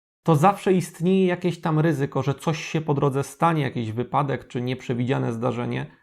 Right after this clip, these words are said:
w wyniku którego się spóźnimy. Równie dobrze któryś z członków może się rozchorować dzień przed wyjazdem czy nawet w dniu wyjazdu.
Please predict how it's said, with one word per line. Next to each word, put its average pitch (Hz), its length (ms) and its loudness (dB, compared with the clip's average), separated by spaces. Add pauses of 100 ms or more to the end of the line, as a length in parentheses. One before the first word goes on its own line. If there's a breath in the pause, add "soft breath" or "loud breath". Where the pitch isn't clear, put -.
(140 soft breath)
w 123 120 -2
wyniku 208 420 4
którego 160 380 0
się 143 240 -4
spóźnimy. 147 720 -2 (640 loud breath)
Równie 135 300 8
dobrze 131 360 4
któryś 147 340 0
z - 80 -16
członków 139 420 2
może 123 240 2
się 123 260 -2
rozchorować 135 840 2 (140)
dzień 127 320 2
przed 131 240 -2
wyjazdem 123 560 2
czy 160 140 -2
nawet 156 440 2
w 143 80 0
dniu 160 300 4
wyjazdu. 113 760 -6